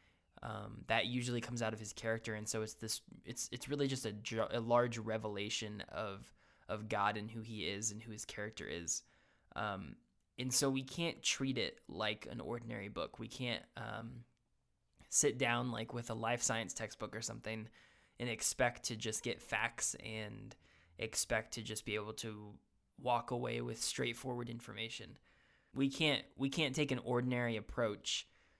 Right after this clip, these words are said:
to a supernatural book when it comes to understanding and studying it. Um, but that being said, the, the con-, the, the other side of that is that God didn't intend his word and his scriptures to be something that only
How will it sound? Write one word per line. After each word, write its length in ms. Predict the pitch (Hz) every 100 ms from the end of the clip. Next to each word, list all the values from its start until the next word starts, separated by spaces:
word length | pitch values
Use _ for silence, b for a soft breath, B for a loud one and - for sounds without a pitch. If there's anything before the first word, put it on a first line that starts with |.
| -
to 180 | - 101
a 120 | 95
supernatural 840 | 104 - 123 117 104 107 - 101 95
book 440 | 98 90 - - - -
when 140 | 113
it 140 | 101
comes 240 | - 107 -
to 100 | -
understanding 580 | 107 107 - 104 98 82
and 100 | -
studying 420 | - 92 78 71
it. 120 | - b b b b b -
Um, 260 | 101 98 98
but 120 | 123
that 180 | 156 160
being 160 | 160
said, 540 | 127 - 151 139 117 117
the, 260 | 117 113 -
the 380 | 120 110 101 67 - -
con-, 400 | - 139 143 139 -
the, 240 | 120 107 -
the 140 | 123
other 140 | 131 127
side 260 | 135 117
of 120 | 110 110
that 260 | 110 95 -
is 520 | 120 113 104 - - b b b
that 160 | 123 113
God 240 | 123 131
didn't 240 | 147 156 147
intend 400 | 123 - 127 131
his 240 | 127 113
word 540 | 104 110 113 101 104 98 - _ -
and 180 | 117 113
his 600 | 113 110 104 101 - -
scriptures 720 | - - 139 135 127 113 113
to 160 | - 113
be 300 | 113 110 113
something 420 | - 117 127 120
that 160 | 104
only 480 | 82 117 120 113 113